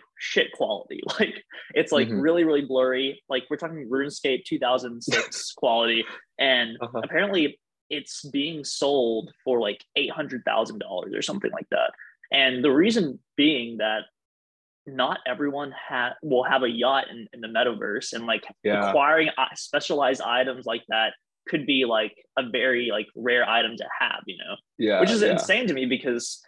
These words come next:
Speaker 1: a lot of yachts, like, don't even cost that much in real life.
Speaker 2: <laughs>
Speaker 1: So, like, the fact
Speaker 2: Yeah.
Speaker 1: that a digitalized pixel is doing that, it's, it's pretty
Speaker 2: Yeah.
Speaker 1: absurd, but also, um, who knows where the future will lie, you know?
Speaker 2: That's really interesting. And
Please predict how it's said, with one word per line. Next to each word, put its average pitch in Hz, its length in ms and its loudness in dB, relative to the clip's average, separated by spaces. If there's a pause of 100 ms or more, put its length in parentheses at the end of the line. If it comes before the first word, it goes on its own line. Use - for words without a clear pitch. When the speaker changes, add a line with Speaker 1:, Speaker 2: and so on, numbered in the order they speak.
(560)
Speaker 1:
a 165 60 2
lot 151 220 4
of 151 80 0
yachts, 117 460 0
like, 123 160 -2
don't 120 160 -2
even 113 160 -6
cost 131 300 0
that 127 100 2
much 117 160 -6
in 120 100 -8
real 113 200 2
life. 113 300 2
Speaker 2:
<laughs> - 20 -14
Speaker 1:
So, 104 180 -2
like, 104 220 -2
the - 80 2
fact - 340 2
Speaker 2:
Yeah. 120 100 0
Speaker 1:
that - 120 -10
a 139 100 -2
digitalized 120 600 2 (200)
pixel - 520 -14
is 117 140 -14
doing 117 320 -12
that, - 220 -8 (300)
it's, - 120 -16
it's - 160 -2
pretty 190 180 4
Speaker 2:
Yeah. 156 40 4
Speaker 1:
absurd, 131 360 0
but 101 100 -2
also, 120 440 2 (200)
um, 87 300 -8 (140)
who 165 100 4
knows 139 200 4
where 127 80 2
the 110 60 -2
future 113 520 -6
will - 120 -2
lie, - 180 2
you - 120 -4
know? - 100 -8 (240)
Speaker 2:
That's 107 180 0
really 104 220 2
interesting. 87 600 -8
And 92 360 -6